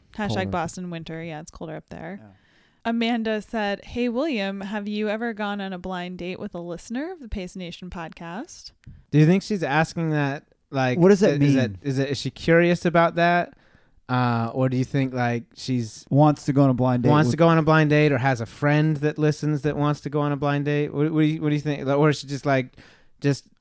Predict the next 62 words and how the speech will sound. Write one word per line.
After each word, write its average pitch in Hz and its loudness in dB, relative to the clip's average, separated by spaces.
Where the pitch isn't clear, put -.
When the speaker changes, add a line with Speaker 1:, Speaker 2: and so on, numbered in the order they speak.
Speaker 3:
"What 147 0
kind 170 4
of 151 0
questions 151 2
could 143 0
I 127 0
ask 127 -2
that 139 -10
would, 123 -6
could 127 -12
get 139 -2
me 135 2
on 131 0
the 120 -2
show? 131 0
Speaker 1:
I - 0
Speaker 3:
Get 277 0
me 330 2
Speaker 1:
mean, 339 4
Speaker 3:
mentioned - 2
on 285 2
the 330 4
Speaker 1:
I - 4
Speaker 3:
show?" 139 2
Speaker 1:
feel 311 2
like 415 -2
she 302 -4
asked 196 -2
spec-, - -10
she - -10
didn't 262 -2
ask 254 -4
if - -8
any 196 -6
of 208 -6
us 226 -4
had 226 -8
been 226 -4
on 226 -2
a 226 -2
blind 220 -2
date. 226 -2
Speaker 3:
Yeah. 123 2
Speaker 1:
She 226 -4
specifically 202 -6
asked 175 -6
you, 180 -8
which 262 -6
means 208 -2
I 139 2
Speaker 3:
Yeah. 127 2
Speaker 1:
think 208 -2
she 196 -8
has 185 -4
a 190 -8
person, 202 -6
if - -14
not 180 -10
herself, 175 -10
that 165 -12
she 170 -12
Speaker 3:
Uh-huh. 127 -2